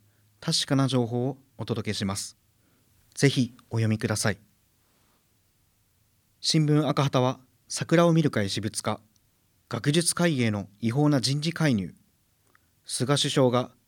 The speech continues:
官房長官時代に年間十一億円も使っていた機密費問題を相次いでスクープ。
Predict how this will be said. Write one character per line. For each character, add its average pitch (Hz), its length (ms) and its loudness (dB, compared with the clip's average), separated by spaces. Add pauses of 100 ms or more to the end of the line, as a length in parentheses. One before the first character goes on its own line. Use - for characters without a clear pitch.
(100)
官 135 220 -2
房 160 180 4
長 156 160 4
官 151 180 4
時 143 120 0
代 123 160 2
に 98 180 -10 (340)
年 117 220 0
間 131 240 0 (100)
十 120 240 0
一 190 180 0
億 196 200 2
円 123 80 4
も 101 120 0
使 - 200 -6
っ - 20 -4
て - 180 -6
い 107 60 -6
た 110 240 -4 (220)
機 - 140 -4
密 131 220 -2
費 135 120 -2
問 135 160 2
題 101 200 0
を 80 120 -12 (380)
相 156 180 -2
次 120 160 -4
い - 20 -2
で 95 120 -6
ス - 120 -4
ク 117 100 -2
ー 107 60 -2
プ。 - 160 -14